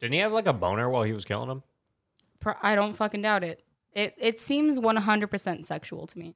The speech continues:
Speaker 1: I think I read something that said he had, like, a boner while he was killing him.
Speaker 2: Like, I just feel like it was, number one, a sexual thing, and number two, it was a control thing.
Speaker 1: Uh.
Speaker 2: Like, he had just complete control over another human's life,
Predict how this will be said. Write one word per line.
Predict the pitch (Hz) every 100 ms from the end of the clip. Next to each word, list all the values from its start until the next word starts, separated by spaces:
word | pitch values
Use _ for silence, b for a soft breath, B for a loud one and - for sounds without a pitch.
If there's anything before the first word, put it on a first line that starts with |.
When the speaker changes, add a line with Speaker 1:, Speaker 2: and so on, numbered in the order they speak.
| -
Speaker 1:
I | 139
think | 359
I | 427
read | 330 -
something | - 113 113
that | 110
said | 123
he | 123
had, | 123
like, | 120 113
a |
boner | 107 107 117 98
while | 92 98
he |
was | 101 90
killing | 110 98
him. | 87 87 - B B B
Speaker 2:
Like, | 208 208 - - _ -
I | 220
just | 285 302
feel | 330
like | 320 269
it | 220
was, | 220 208 -
number | 190 208 240
one, | 254 175 175 185 202
a | 185
sexual | - 180 - 220 240
thing, | 254 269 262 254
and | 196 196
number | 202 214
two, | 208 - - 202 240 -
it | 185
was | 175 175
a |
control | 180 175 160 170 147
thing. | 151 - - 165 - _
Speaker 1:
Uh. | 101 92 92 - _ _ _ _ _
Speaker 2:
Like, | 190 190 -
he | 226 240
had | 226 226 208
just | 202 202
complete | - 196 - 262 277
control | - 226 - 214 196 180
over | 185 175
another | 160 175 170 165
human's | 170 190 180 175 160
life, | 151 156 196